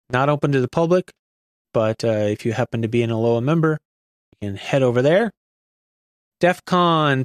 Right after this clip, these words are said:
thirty, August eleventh through the fourteenth, and they are having a lockpicking village, and there is a call out for volunteers.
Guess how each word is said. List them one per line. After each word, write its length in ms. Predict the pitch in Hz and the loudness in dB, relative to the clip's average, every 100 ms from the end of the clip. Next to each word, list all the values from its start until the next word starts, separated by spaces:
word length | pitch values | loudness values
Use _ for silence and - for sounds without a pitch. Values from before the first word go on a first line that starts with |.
| - | 0
thirty, 540 | 185 170 147 123 107 - | 2 4 4 4 2 0
August 340 | 147 147 - | 0 0 -2
eleventh 340 | 135 151 170 - | 0 0 0 -2
through 120 | 151 | -2
the 100 | 147 | -2
fourteenth, 960 | - 175 - _ - 226 165 - - - | 0 0 0 _ -2 0 0 -4 -16 -8
and 300 | 131 131 135 | -2 0 0
they 140 | 131 135 | 0 0
are 180 | 147 135 | 0 0
having 380 | 147 143 139 | 0 2 0
a 100 | 135 | 0
lockpicking 560 | 131 135 - 151 - 135 | 0 0 -2 -4 -2 -2
village, 500 | 135 175 185 170 - - | 2 4 4 2 -4 -4
and 460 | 135 135 131 123 | -2 -2 -2 -2
there 160 | 120 117 | 0 0
is 180 | 120 120 | 0 -2
a 60 | |
call 260 | - - 117 | -4 -2 0
out 180 | 117 - | -2 -6
for 120 | 113 | -6
volunteers. 960 | 113 113 110 - - 151 143 139 - | -4 -2 -4 -4 0 2 2 0 -4